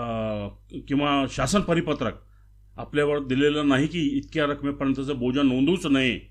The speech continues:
किंवा दोन लाखपर्यंतचा बोजा नोंदवला तर ते बेकायदेशीर ठरेल असं काही नाही. त्यामुळे मुद्दाम हा खुलासा करण्यासाठी हा व्हिडिओ मी तयार केलेला आहे. तर हा जो पत्रव्यवहार आहे हा रिझर्व्ह बँक आणि त्यांच्या अधीनस्थ बँकांमध्ये आहे.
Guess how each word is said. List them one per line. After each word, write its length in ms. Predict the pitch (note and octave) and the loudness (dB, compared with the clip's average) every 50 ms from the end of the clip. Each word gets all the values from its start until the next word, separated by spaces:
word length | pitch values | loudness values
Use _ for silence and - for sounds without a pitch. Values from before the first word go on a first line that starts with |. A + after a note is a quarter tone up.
| - - - - - - - - - - - - - - - - - - - - - - - - - - - | -20 -20 -20 -20 -20 -20 -20 -20 -20 -20 -20 -20 -20 -20 -20 -20 -20 -20 -20 -20 -20 -20 -20 -20 -20 -8 -4
किंवा 380 | C#3 C3 C3+ C3+ C#3 C#3+ C3+ - - - | 0 0 2 2 0 0 -4 -8 -12 -12
दोन 260 | B2+ A#2+ C3 D3 D#3 | -6 -2 0 2 4
लाखपर्यंतचा 560 | D3+ D3 C#3+ - - C#3+ C#3+ C#3+ C#3+ C#3+ D3 | 4 2 2 0 0 0 0 0 0 -2 -2
बोजा 280 | D3 C3+ C3 C3+ C3+ D3 | 0 0 2 2 4 4
नोंदवला 380 | C#3+ C#3 C3 C3+ C3+ D3 D3 C#3+ | 6 6 6 4 4 2 2 0
तर 200 | D3 C#3 C3+ - | -2 -2 -4 -4
ते 60 | C#3+ | -2
बेकायदेशीर 560 | C3 B2+ C3 B2+ C#3+ C3+ C#3 D#3 C#3 D3 C#3 | 0 0 2 2 2 0 0 0 -2 -2 -2
ठरेल 320 | C3+ C3+ B2+ B2+ B2 G#2 - - | -2 0 0 2 0 -2 -4 -6
असं 200 | B2+ C3+ - D3+ | -8 -8 -8 -8
काही 260 | - C3+ B2 C3 D#3 | -6 -2 0 0 2
नाही. 260 | E3 D3 A#2+ A2+ A2 A2+ - - - - - - - - - - - | 2 0 0 -2 -4 -6 -10 -18 -20 -20 -20 -20 -20 -20 -18 -8 -4
त्यामुळे 260 | B2+ C3 C#3 C#3+ D3 C#3+ C#3 C#3 - - C3 | 0 0 0 2 0 0 -2 -2 -6 -8 -8
मुद्दाम 300 | B2+ A#2+ A#2+ E3 E3 E3+ | -8 -4 -2 -2 0 0
हा 80 | - - | -2 -2
खुलासा 320 | - C3+ C#3 D3 C#3+ D#3 | -2 -2 -4 -4 -4 -6
करण्यासाठी 540 | D3+ C#3+ C#3 C#3 C#3+ C#3 C#3+ C#3 C#3 D3 D3 | -6 -4 -2 -2 -2 -2 -4 -6 -6 -6 -6
हा 260 | A#2 A#2+ C3 C3 C3+ - - - - - - - - - | -4 -2 -2 -4 -4 -6 -10 -16 -20 -20 -20 -20 -10 -4
व्हिडिओ 280 | A2+ A#2+ B2+ C#3 C#3 | 0 4 6 6 8
मी 100 | C3+ C#3 C3+ | 8 6 4
तयार 160 | B2+ A#2+ A#2 | 4 0 0
केलेला 340 | A#2 B2 A2+ A2+ A#2 A#2 A#2+ | 0 0 0 0 0 2 0
आहे. 160 | A2+ A2+ C#3+ F3+ - - - - - - - - - - - - - - - - - - - - - - - | 0 0 -2 -4 -8 -14 -20 -20 -20 -20 -20 -20 -20 -20 -20 -20 -20 -20 -20 -20 -20 -20 -20 -20 -18 -12 -8
तर 60 | C3 | -4
हा 120 | A2+ B2+ | -2 -2
जो 100 | C3 D3+ | -2 -2
पत्रव्यवहार 560 | C#3+ C#3 C#3 C3+ D3 D3 C#3+ D3 D3 D3+ D#3 D#3 | -2 -4 -4 -2 -2 0 0 0 0 2 2 2
आहे 240 | E3 D#3 D#3 F#3 | 2 0 -2 -6
हा 500 | G#3+ A3 - - - - C3 C3+ C3+ C#3 | -10 -14 -18 -12 -6 -2 0 2 2 2
रिझर्व्ह 280 | C3 B2 A#2+ C#3+ C#3+ B2+ | 0 2 2 2 2 2
बँक 180 | C#3 C#3 D3+ D#3 - - - - | 0 0 -2 -2 -6 -12 -16 -10
आणि 200 | C3 C3 C3 C3 | -6 -4 -4 -2
त्यांच्या 320 | C3 C3 B2 A2+ - C3 | -2 -2 -2 -2 -2 -2
अधीनस्थ 300 | B2+ A#2+ C3 C3+ C3+ C#3 | 0 0 -2 -2 -2 -2
बँकांमध्ये 600 | B2 A2+ A2 A2 - D3+ C#3+ C3+ C#3 C#3+ C#3+ D3+ | -2 -2 -2 -4 -4 0 2 2 2 2 2 0
आहे. 240 | C#3+ C3+ D#3 F3+ | 0 -2 -4 -6